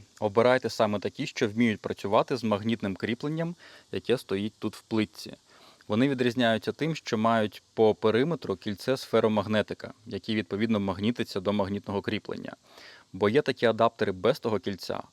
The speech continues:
але з плиткою вони працювати не будуть, і, відповідно, вся схема у вас теж не спрацює. І другий перехідник, який нам знадобиться, то перехід з різьби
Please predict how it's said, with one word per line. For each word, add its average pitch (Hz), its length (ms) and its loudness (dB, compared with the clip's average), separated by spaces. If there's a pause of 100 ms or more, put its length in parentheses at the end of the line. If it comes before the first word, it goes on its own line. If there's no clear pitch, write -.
але 101 380 2
з - 80 -8
плиткою 117 420 0
вони 101 160 -2
працювати 98 540 -2
не 98 100 -4
будуть, 160 440 -6
і, - 20 -10
відповідно, 104 540 -4
вся 95 240 -6
схема 143 300 -2
у 135 40 -2
вас 120 180 -4
теж 104 260 -2
не 101 120 -4
спрацює. - 500 -10 (840)
І 113 120 0
другий 147 260 -2
перехідник, 156 520 -4
який 143 180 -6
нам 139 120 -2
знадобиться, 131 520 -2
то 110 160 -6
перехід 113 440 -4
з 104 100 -8
різьби 107 480 -2